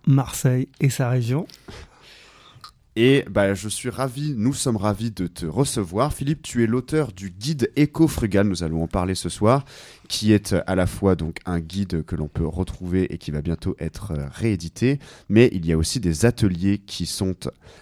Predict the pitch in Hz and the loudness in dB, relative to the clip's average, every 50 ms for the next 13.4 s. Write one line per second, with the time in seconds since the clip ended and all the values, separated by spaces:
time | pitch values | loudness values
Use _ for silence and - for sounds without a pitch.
0 | - _ - 127 123 - - 139 139 120 90 92 82 - 92 78 76 95 127 127 | -6 _ 6 6 6 6 6 6 6 6 6 4 2 2 0 0 0 0 -2 -2
1 | 110 - - - 98 98 - - - - - 107 104 95 85 78 76 76 76 78 | -2 -2 0 0 0 0 -2 -6 -10 -4 -2 0 2 4 4 4 2 2 0 -2
2 | 73 80 82 85 92 110 - - 80 73 73 71 85 90 87 78 76 78 82 80 | 0 0 0 0 0 -2 -2 -2 -2 -2 -2 0 2 0 2 2 0 -2 -2 -2
3 | 85 80 73 85 87 - - - - 104 87 90 90 95 92 - - - - 95 | -2 -2 -4 -4 -6 -8 -8 -8 -6 -4 -2 0 0 0 0 -4 -8 -6 -4 -4
4 | 78 73 - - 92 98 90 76 76 - - 104 98 95 104 110 - - 80 - | -4 -6 -8 -6 -4 -4 -4 -4 -4 -4 -2 -2 0 0 -2 -4 -4 -6 -8 -6
5 | - 92 95 117 131 - - - - - - - - - - 110 120 131 - - | -2 0 2 2 2 0 -4 -12 -20 -20 -20 -20 -6 2 6 8 8 8 8 6
6 | 113 113 107 127 123 107 92 - 98 87 87 85 76 85 85 80 98 113 127 120 | 4 4 4 4 2 2 2 2 4 4 4 2 0 -2 -4 0 2 2 4 2
7 | - - 113 110 101 107 98 - 87 82 76 - 82 73 - - 78 76 92 113 | 2 0 0 2 2 2 0 0 0 -2 -2 -2 -6 -6 -6 -6 -4 0 2 2
8 | - - - 95 87 95 87 - 80 80 85 76 - - - 80 - - 92 - | 2 2 0 -2 -2 -2 -2 -2 -2 -2 -4 -4 -6 -12 -12 -10 -8 -8 -8 -8
9 | - 80 76 - - 87 80 82 78 80 - - 101 - - 87 78 78 78 85 | -8 -10 -10 -10 -8 -6 -6 -6 -6 -6 -4 -2 -2 -2 -4 -6 -8 -6 -2 -2
10 | 101 104 - - 101 90 98 98 - 95 78 78 82 85 92 95 - - 76 78 | -2 -2 -2 -2 -4 -4 -4 -6 -6 -8 -8 -6 -4 -2 -2 -2 -4 -6 -6 -4
11 | 78 85 87 110 - - - - - _ - - - - - - - 123 - - | -2 -2 -2 -2 -4 -8 -14 -14 -16 _ -20 -20 -20 -20 -16 -12 -10 -8 -6 -4
12 | - 127 127 123 - - 101 98 87 - 110 110 107 95 92 - 95 101 98 90 | 0 2 2 2 2 0 -4 -6 -2 0 2 2 2 0 0 0 2 2 2 0
13 | - - 92 85 78 104 131 151 | -2 -4 -4 -4 -2 -2 -4 -4